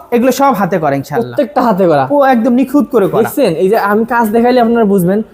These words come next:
Speaker 2: অসাধারণ কাজ। আচ্ছা, এই যে দেখেন সাইডের ডিজাইনটা।
Speaker 1: জি।
Speaker 2: এটা হচ্ছে, আহ, থ্রি ওয়ান ওয়ান।
Speaker 1: থ্রি ওয়ান ওয়ান। একটা টেবিল আছে, যে
Speaker 2: হ্যাঁ।
Speaker 1: টেবিল আপনি পিছনে,
Speaker 2: আচ্ছা, যে এই যে
Speaker 1: এই যে
Speaker 2: টেবিলটা
Speaker 1: টেবিলটা।
Speaker 2: আমি যদি দেখাই।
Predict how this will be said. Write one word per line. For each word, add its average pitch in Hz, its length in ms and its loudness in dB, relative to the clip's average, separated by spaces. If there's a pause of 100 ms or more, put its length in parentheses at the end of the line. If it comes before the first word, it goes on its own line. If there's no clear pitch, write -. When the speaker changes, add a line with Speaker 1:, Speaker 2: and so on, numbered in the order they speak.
(300)
Speaker 2:
অসাধারণ 202 880 0
কাজ। 131 180 -2 (180)
আচ্ছা, 147 320 -8 (380)
এই 180 280 4
যে 170 80 2
দেখেন 156 180 2
সাইডের 151 320 -2
ডিজাইনটা। 139 400 -2
Speaker 1:
জি। 196 100 0
Speaker 2:
এটা 233 140 2
হচ্ছে, 254 200 2
আহ, - 460 -4 (120)
থ্রি 277 340 0
ওয়ান 240 200 0
ওয়ান। 202 160 0
Speaker 1:
থ্রি 285 240 2
ওয়ান 214 220 2
ওয়ান। 135 140 -4 (120)
একটা 220 220 -4
টেবিল 247 320 -2
আছে, 262 160 -2
যে 294 60 0
Speaker 2:
হ্যাঁ। 240 120 0
Speaker 1:
টেবিল 226 260 0
আপনি 220 200 0
পিছনে, 180 300 -2
Speaker 2:
আচ্ছা, 175 200 0
যে 175 80 0
এই 185 280 2
যে 165 60 2
Speaker 1:
এই 175 60 2
যে 196 60 2
Speaker 2:
টেবিলটা 170 120 2
Speaker 1:
টেবিলটা। 196 320 2
Speaker 2:
আমি 160 100 -2
যদি 160 140 -2
দেখাই। 156 280 -2